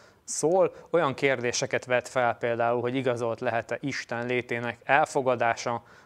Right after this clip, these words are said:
racionális-e a vallás, a vallásos meggyőződés, illetve a tudással is foglalkozik, tudhatóak-e a vallási kijelentések, és más hasonló, ö, kérdések is ehhez a területhez tartoznak.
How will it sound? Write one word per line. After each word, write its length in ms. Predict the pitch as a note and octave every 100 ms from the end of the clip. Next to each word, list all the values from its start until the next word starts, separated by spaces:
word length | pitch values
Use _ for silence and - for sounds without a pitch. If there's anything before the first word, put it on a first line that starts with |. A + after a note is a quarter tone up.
| _
racionális-e 1300 | B2+ C3+ C3 C3+ B2 A#2 A#2 A#2 - - - A#2+ G#2+
a 60 | G#2
vallás, 600 | D3+ D#3 C3+ B2 A2+ -
a 80 |
vallásos 520 | A2 C#3 C#3+ B2+ A#2+ -
meggyőződés, 840 | A#2+ A#2 A#2 A2+ A#2+ A#2 A#2 - - - - -
illetve 320 | - E3 -
a 60 | A#2+
tudással 540 | B2+ C3+ A#2+ A2+ -
is 140 | A#2 -
foglalkozik, 720 | D3 C#3+ B2 A2+ B2 D#3+ E3+
tudhatóak-e 960 | - F#3 - B2 A#2+ A#2 A2+ C#3 B2 - - - -
a 80 | A2
vallási 760 | B2+ B2+ B2 A2+ - B2+ A2+ _ _
kijelentések, 1120 | - C#3 B2+ A#2+ A#2 A#2+ A2+ A#2+ A2 F3 G3+ - - - -
és 160 | C3
más 320 | C#3 C3 A#2+
hasonló, 720 | - A#2 - A#2+ A#2 A#2 A2+ A2+ - _ _
ö, 360 | A2+ A2 A2+ A2+ G#2+
kérdések 640 | - C3+ B2+ A#2+ A#2 C3 A2+
is 140 | -
ehhez 360 | C3 A#2 A#2 A2+
a 140 | B2+ -
területhez 760 | A#2+ A#2 A#2 - A#2 A#2 G#2+ _ _ _ -
tartoznak. 680 | B2 A#2+ - A#2 B2 A2+